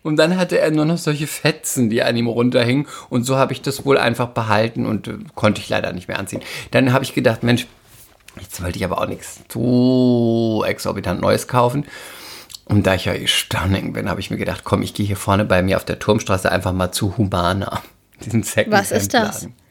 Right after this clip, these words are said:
Speaker 2: Wie heißt der?
Speaker 1: Humana ist ein
Speaker 2: Ach,
Speaker 1: Secondhand-Laden.
Speaker 2: Humana. Ich habe Hubana verstanden.
Speaker 1: Und es ist auch kein Edel-Secondhand
Speaker 2: Mhm.
Speaker 1: oder so wie Pick and Wait, wo es wirklich, äh,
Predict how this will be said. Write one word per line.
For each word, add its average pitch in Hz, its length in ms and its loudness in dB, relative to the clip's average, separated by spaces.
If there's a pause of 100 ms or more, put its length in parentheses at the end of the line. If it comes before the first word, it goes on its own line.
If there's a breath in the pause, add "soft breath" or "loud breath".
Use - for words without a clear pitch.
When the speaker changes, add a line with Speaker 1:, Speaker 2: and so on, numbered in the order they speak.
(600 soft breath)
Speaker 2:
Wie 202 120 0
heißt 214 240 4
der? 339 120 6
Speaker 1:
Humana 92 260 2
ist - 260 -8
ein 151 120 -6
Speaker 2:
Ach, 151 40 -4
Speaker 1:
Secondhand-Laden. 240 600 2
Speaker 2:
Humana. 240 500 2
Ich 170 100 -6
habe - 140 -12
Hubana 202 540 0
verstanden. - 480 -14 (340)
Speaker 1:
Und 147 280 0
es 135 160 -4
ist - 200 -4
auch - 220 -2
kein 123 320 2
Edel-Secondhand 127 1000 2
Speaker 2:
Mhm. - 40 -4
Speaker 1:
oder 87 220 0
so 95 200 -8
wie 101 240 -4 (340 loud breath)
Pick 123 200 2
and 107 240 2
Wait, 110 380 4
wo 110 100 -2
es - 180 -6
wirklich, - 460 -8
äh, 85 280 -2